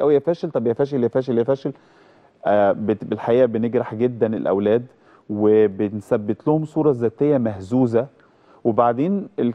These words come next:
كمان طريف في عالم، آه، اسمه ماك برايت بي-، بيقول إن، إن الطفل الإنسان هو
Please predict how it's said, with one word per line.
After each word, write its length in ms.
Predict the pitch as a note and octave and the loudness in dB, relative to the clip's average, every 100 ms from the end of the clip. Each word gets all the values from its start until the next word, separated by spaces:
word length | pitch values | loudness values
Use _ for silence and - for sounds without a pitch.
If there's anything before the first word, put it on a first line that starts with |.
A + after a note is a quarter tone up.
| - | -2
كمان 380 | A#2+ A#2+ F3 F3+ | 0 2 0 0
طريف 360 | C3 B2+ E3+ | 0 0 -2
في 200 | - D3 | -4 0
عالم، 540 | C3+ B2 D#3 F3 C#3 - | 2 4 2 0 -2 -4
آه، 320 | A2 G#2 F#2+ | 0 2 2
اسمه 200 | A2+ A#2+ | 0 0
ماك 140 | A2+ A#2+ | 0 0
برايت 260 | A#2+ A#2+ D3+ | 2 2 2
بي-، 280 | A#2+ A2 G#2+ | -4 -6 -4
بيقول 640 | G2 G#2+ G2+ B2 D#3 C#3 - | -4 -4 0 2 2 2 -2
إن، 300 | G#2+ G#2 G#2 G2+ G2 - _ _ _ _ _ _ _ | -4 -2 0 0 0 -6 _ _ _ _ _ _ _
إن 140 | A#2+ B2+ | 0 2
الطفل 520 | B2 - G3 - G3 | 2 0 0 -2 -2
الإنسان 880 | B2+ - A2+ A2 - - C3+ G2 A#2+ - _ _ _ _ _ _ _ _ _ _ - | -2 -4 -4 -4 -6 -4 -2 -2 -6 -14 _ _ _ _ _ _ _ _ _ _ -2
هو 300 | C3 B2+ | 2 4